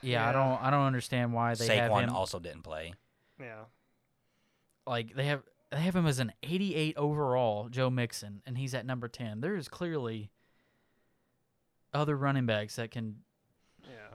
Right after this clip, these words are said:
Speaker 1: That doesn't, see, this is why
Speaker 3: So,
Speaker 1: the
Speaker 3: the,
Speaker 1: ratings are terrible.
Speaker 3: the eleven through twenty, some names that I think should be over, uh, Joe Mixon, Kareem Hunt.
Speaker 1: Oh, easily. Yeah, that's
Speaker 3: He should be
Speaker 1: another
Speaker 3: over,
Speaker 1: one.
Speaker 3: he's
Speaker 2: See,
Speaker 3: on
Speaker 2: they
Speaker 3: number
Speaker 2: don't, I,
Speaker 3: eleven.
Speaker 2: I don't think Madden likes having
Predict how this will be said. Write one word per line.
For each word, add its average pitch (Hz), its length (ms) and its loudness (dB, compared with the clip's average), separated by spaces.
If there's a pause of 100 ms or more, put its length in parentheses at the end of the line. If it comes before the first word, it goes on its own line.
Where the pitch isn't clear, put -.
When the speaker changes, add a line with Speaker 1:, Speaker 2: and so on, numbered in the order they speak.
(100)
Speaker 1:
That 139 100 -2
doesn't, 127 280 -6
see, 139 180 -4
this 139 240 -2
is 165 120 -6
why 131 300 2
Speaker 3:
So, 123 80 -10
Speaker 1:
the 131 140 -2
Speaker 3:
the, - 20 -4
Speaker 1:
ratings 117 500 2
are 104 100 -6
terrible. 104 500 -4
Speaker 3:
the 110 80 2
eleven 120 340 4
through 110 140 -6
twenty, 92 520 -4 (540)
some 95 220 -8
names 95 300 -6
that 85 80 -6
I 90 40 -6
think 90 200 -12
should - 120 -14
be 80 80 -12
over, 85 440 -12 (340)
uh, 82 260 -10 (300)
Joe 92 140 -8
Mixon, 95 520 -8 (640)
Kareem 110 260 -4
Hunt. 101 340 -4 (600)
Speaker 1:
Oh, 139 240 0
easily. 107 460 -4
Yeah, 123 220 -4
that's 120 100 -2
Speaker 3:
He 135 40 -2
should 110 120 -6
be 135 80 -2
Speaker 1:
another 123 140 -2
Speaker 3:
over, 104 80 -10
Speaker 1:
one. 104 80 -4
Speaker 3:
he's 127 100 0
Speaker 2:
See, 127 40 2
Speaker 3:
on 120 100 2
Speaker 2:
they - 40 2
Speaker 3:
number - 160 4
Speaker 2:
don't, 110 140 2
I, 120 60 6
Speaker 3:
eleven. 82 280 -4
Speaker 2:
I 156 80 -2
don't 180 160 -2
think 175 160 -8
Madden 131 300 -4
likes 123 260 -10
having 120 400 -10